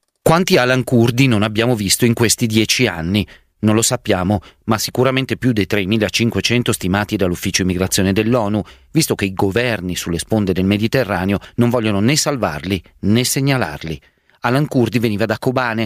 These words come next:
e fuggiva con la sua famiglia dalla guerra dell'Isis nel nord della Siria. Oggi l'Isis non ha più terre, capitale in Medio Oriente, cacciata dalle forze democratiche siriane guidate dai curdi, ma i bambini sono in fuga ancora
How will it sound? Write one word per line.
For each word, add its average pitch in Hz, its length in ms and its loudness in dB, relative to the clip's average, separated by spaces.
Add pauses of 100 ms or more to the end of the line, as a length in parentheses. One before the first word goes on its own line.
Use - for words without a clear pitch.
e - 80 -20
fuggiva 104 420 -2
con 98 160 -2
la 90 100 0
sua 107 160 0
famiglia 107 420 0
dalla 92 180 -2
guerra 104 320 0
dell'Isis 101 640 0
nel 90 180 -2
nord 95 360 0
della 95 200 0
Siria. 101 480 0 (380)
Oggi 104 220 -2
l'Isis 101 440 -2
non 104 160 0
ha 90 80 -2
più 98 100 -6
terre, 92 400 -4
capitale 98 460 -4
in 92 80 -2
Medio 98 240 0
Oriente, 98 440 -2 (240)
cacciata 131 440 -2
dalle 104 260 0
forze 123 380 -4
democratiche 101 560 -2
siriane 98 560 -2
guidate 92 340 -2
dai 101 180 0
curdi, 110 420 0 (280)
ma 120 80 0
i 127 80 0
bambini 113 400 -2
sono 101 220 -2
in 110 80 2
fuga 107 260 -2
ancora 98 420 -2